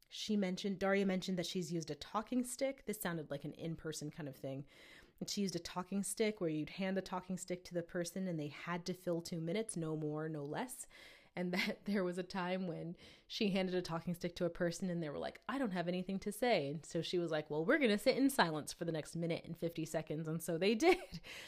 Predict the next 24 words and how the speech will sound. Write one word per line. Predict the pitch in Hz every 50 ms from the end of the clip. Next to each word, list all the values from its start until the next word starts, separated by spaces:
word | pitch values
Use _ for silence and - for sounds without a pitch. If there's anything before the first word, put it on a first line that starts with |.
| - - -
just | - 226 233 - -
to | - -
emphasize | - 190 190 - 196 185 - 180 165 165 165 170 165
that | - 151 147 151 - - - -
it | 214 220 -
was | - 175 180 185 185 185 180 190
essential, | 185 185 - 160 156 160 - - - - 127
like, | 127 147 151 -
it | 120 175
was | 165 165 147 147
required, | 165 - - - 165 156 143 127 131 139
it | - -
wasn't | 156 143 143 143 139
optional. | 127 120 - - - 127 117 - - 165 - _ _ _ _ _ _ _ _ _ _ _ _ _ _ _ _ _ _ _ _ _ _ _ _ _ _ _ -
There | 175 170 202 196 190
was | 180 185 180
also | 196 185 190 185 - 180
the | 165 180
point | 180 - - 190 185 165 131
made | 175 180 175 170 170 160 156 156
that | 170 160 160 156 151 - -
sometimes, | - - 185 175 175 - 185 175 165 160 156 156 160 156 - - - - -
um, | 175 165 151 143 - - - - - - - _ _ -
that | - 185 170 - -